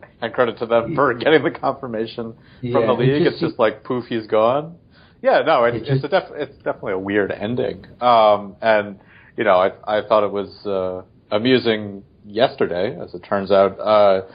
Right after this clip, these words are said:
Speaker 1: the, a certain Michael Petke was tweeting, uh, "Peggy, thank you for all you contributed over the past two years.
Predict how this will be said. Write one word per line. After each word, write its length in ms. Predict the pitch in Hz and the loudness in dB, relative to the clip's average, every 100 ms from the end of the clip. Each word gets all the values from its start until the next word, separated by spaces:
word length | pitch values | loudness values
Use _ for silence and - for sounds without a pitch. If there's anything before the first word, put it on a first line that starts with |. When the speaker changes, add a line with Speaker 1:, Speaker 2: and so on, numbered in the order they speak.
| - - _ - - 92 - | -20 -20 _ -18 -18 -12 -4
Speaker 1:
the, 300 | 98 95 - - 76 | -2 -2 -6 -14 -8
a 140 | 101 - | -8 0
certain 320 | 120 110 107 | 0 0 0
Michael 320 | 107 104 110 | 0 0 -4
Petke 440 | - 117 - 110 | 0 -2 0 -2
was 240 | 98 95 - | -2 -6 -6
tweeting, 480 | 113 101 101 98 95 | -4 0 0 -2 -2
uh, 220 | 95 90 | 0 0
"Peggy, 420 | 87 123 117 113 107 | 0 0 2 0 2
thank 240 | 110 110 | 2 2
you 120 | 120 | -4
for 140 | - 110 | 0 2
all 140 | 107 | 2
you 80 | 104 | 2
contributed 420 | 104 117 110 104 | -4 -4 -2 0
over 140 | 104 | 0
the 80 | 98 | -2
past 300 | 95 107 101 | 0 2 2
two 80 | 110 | -2
years. 340 | 104 101 95 | 0 2 0